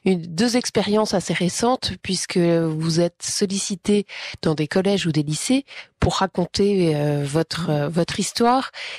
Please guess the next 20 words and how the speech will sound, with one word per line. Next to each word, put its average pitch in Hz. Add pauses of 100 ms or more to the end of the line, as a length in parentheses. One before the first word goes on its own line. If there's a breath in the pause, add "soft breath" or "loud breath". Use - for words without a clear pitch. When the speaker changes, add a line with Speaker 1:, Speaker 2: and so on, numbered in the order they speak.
(120)
Speaker 2:
Et 196
vous 180
avez 196
été 208
très -
touchée, 247
euh, 185 (100)
lors 190
d'une 196
réception 220
récente, 220
euh, 175
de, 165
par 185
des 190
classes 220
de 196
troisième. 196 (680 loud breath)
Speaker 1:
Oui. 190
Speaker 2:
Et 170